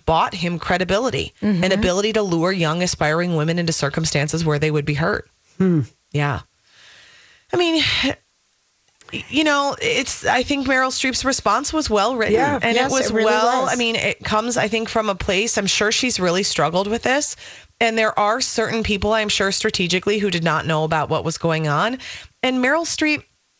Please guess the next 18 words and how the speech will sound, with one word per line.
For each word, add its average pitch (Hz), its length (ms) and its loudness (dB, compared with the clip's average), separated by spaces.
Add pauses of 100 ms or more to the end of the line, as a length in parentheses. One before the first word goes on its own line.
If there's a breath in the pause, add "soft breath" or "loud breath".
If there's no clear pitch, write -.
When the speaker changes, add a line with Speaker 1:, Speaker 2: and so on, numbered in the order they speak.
(340)
Speaker 1:
seems 269 500 -2
like 202 160 2
someone 175 300 0
who 165 120 0
would 160 100 0
be 160 100 0
kind 170 200 0
of 151 100 -4
kept - 240 -2
on 160 100 2
the 151 120 0
outside 147 360 0
of 180 100 -2
this, 208 260 0
just 202 220 -2
in 196 140 0
terms 190 320 0
of 175 180 0